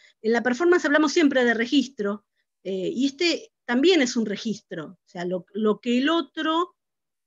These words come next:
eh, escribe de lo que uno hace, porque al mismo tiempo, eh, la obra de, de Mariana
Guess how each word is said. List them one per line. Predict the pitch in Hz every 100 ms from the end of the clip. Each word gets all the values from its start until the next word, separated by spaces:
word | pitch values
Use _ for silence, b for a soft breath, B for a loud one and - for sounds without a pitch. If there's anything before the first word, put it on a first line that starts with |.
| -
eh, | 185 175 165 160 147 -
escribe | 233 - - 320 339 359
de | 320
lo | 233 208
que | 277
uno | 277 349
hace, | 349 247
porque | 226 214
al | 254
mismo | 320 339
tiempo, | 247 339 330 349 302 _ -
eh, | 220 202 185 175 - _ _ _ -
la | 208 247
obra | 302 311 294
de, | 262 247 240
de | 220 240
Mariana | 247 285 330 330 320 330